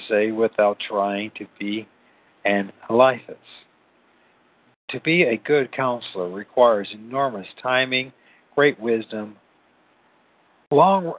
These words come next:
a long rope, and great understanding. Job is pleading for all of that as he asks Eliphaz to consider his miserable plight. "I don't think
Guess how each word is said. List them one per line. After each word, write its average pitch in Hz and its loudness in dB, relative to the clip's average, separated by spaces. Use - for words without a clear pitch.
a 131 -6
long 175 0
rope, 131 0
and 120 -14
great 143 -2
understanding. 123 -4
Job 143 0
is 107 -6
pleading 143 -4
for 110 0
all 135 4
of 101 -16
that 123 -2
as 101 -12
he 101 -20
asks 123 -4
Eliphaz 110 -8
to - -12
consider 131 0
his 98 -12
miserable 117 -2
plight. 127 0
"I 98 -6
don't 175 0
think 147 -8